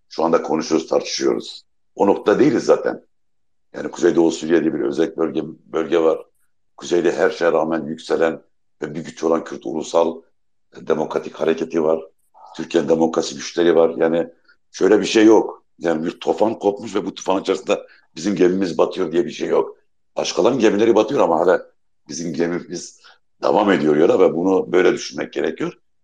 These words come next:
Geminin içerisinde tartışalım, konuşalım. Öz eleştirimizi yapalım. Gerekli görevlendirmeler olsun. Hatta istifalar olsun. Bunda kesinlikle karşı değilim. Ama bunu yaparken kesinlikle organize kötülüğün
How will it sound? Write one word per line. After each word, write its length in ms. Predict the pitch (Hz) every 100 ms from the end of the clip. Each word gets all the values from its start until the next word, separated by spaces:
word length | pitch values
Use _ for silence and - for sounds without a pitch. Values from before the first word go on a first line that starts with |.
| -
Geminin 340 | 117 131 123
içerisinde 600 | - 104 - 95 101 123
tartışalım, 480 | 92 92 - 92 80
konuşalım. 520 | 78 82 82 80 - _ _ _ _
Öz 140 | 95 87
eleştirimizi 480 | 90 - - 82 -
yapalım. 540 | - 90 80 - - _ _ _ _ _ _ _
Gerekli 400 | 95 87 - 85
görevlendirmeler 800 | 76 90 82 87 87 87 85 85
olsun. 480 | 78 85 - 110 - _ _ -
Hatta 220 | - -
istifalar 540 | - - - - 92
olsun. 340 | 95 90 98 92
Bunda 400 | 76 87 - - _ _
kesinlikle 440 | - - 90 -
karşı 300 | - 73 -
değilim. 320 | 76 80 - - _ _ _ -
Ama 420 | 87 101 139 98
bunu 120 | 92
yaparken 640 | 92 - - 85 120 147 - _ _ _ -
kesinlikle 520 | 82 - 107 - 117
organize 640 | - 87 78 87 82 113
kötülüğün 680 | - 87 85 80 101 - -